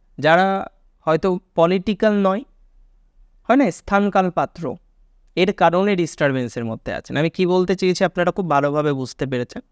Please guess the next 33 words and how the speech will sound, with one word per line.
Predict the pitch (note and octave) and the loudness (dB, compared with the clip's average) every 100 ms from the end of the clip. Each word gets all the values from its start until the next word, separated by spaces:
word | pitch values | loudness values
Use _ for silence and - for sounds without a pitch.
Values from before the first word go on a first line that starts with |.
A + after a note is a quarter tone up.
| _ _ _ - | _ _ _ -4
বর্তমান | C#3 - E3+ E3+ | -2 0 0 0
কোন | F3+ F#3 F#3+ | 0 0 0
প্রসঙ্গে | E3+ F3+ E3+ E3+ | -2 -2 0 2
আমি | E3 D#3 | 0 0
কথা | C#3+ D#3+ | 0 0
বলতে | D3 C#3 C#3 | -2 -2 -2
পারি, | C#3+ A3+ - - | -4 -4 -10 -2
এই | E3+ G#3 | 2 2
ধরনের | G#3 A3 A3 A3+ A3 | 2 2 2 2 0
বিষয়ে | E3+ E3+ - G3+ G3+ G3+ | -2 -4 -2 0 0 0
কিন্তু | F#3 E3 D#3+ E3+ F3 | -2 -2 -2 -2 -2
অতটা | - C#3+ D#3+ F3 | -2 -4 -4 -4
চিন্তা | - D3 C#3 C#3+ | -4 -2 -2 -2
করার | C#3+ C#3+ C3+ | -2 -2 -2
দরকার | B2+ A#2+ - B2+ | -2 -2 -2 -4
নেই। | A#2+ C3+ A#3+ _ _ _ _ - | -4 -4 -6 _ _ _ _ -6
ধীরে | D3+ F3 G#3+ | 0 2 4
ধীরে | G#3 A3 A3 | 2 2 0
পরিস্থিতি | - E3+ E3+ - F3+ F#3+ | -2 -4 -4 -6 -4 -4
স্বাভাবিক | - C3+ C3+ C#3+ - | -2 0 0 -2 -4
হবে। | B2 A2+ G#3+ _ _ _ _ | -4 -4 -10 _ _ _ _
আপনার | B2+ D3 D#3 | -4 0 0
যে | D3+ | 0
অতিরিক্ত | C#3+ D#3+ D#3 - E3+ | -2 0 -4 -2 -6
চিন্তা | - E3 E3+ F#3+ | -2 -2 0 2
বর্তমানে | E3+ D3 - D3 C#3+ C#3+ | 2 0 -2 -2 0 0
রয়েছে, | C3 B2+ B2 F3 | -2 -4 -4 -6
সেই | - C#3 | -4 -4
চিন্তাটাও | C#3+ C3+ C3 C#3 D3+ D#3+ | -2 -2 -2 0 0 0
ধীরে | C#3+ C#3+ | -2 -4
ধীরে | C#3 C#3 C#3 - _ _ - | -4 -4 -4 -8 _ _ -8
কমে | C3+ D3+ | -2 0
যাবে। | D#3 D#3 F3+ | 2 0 0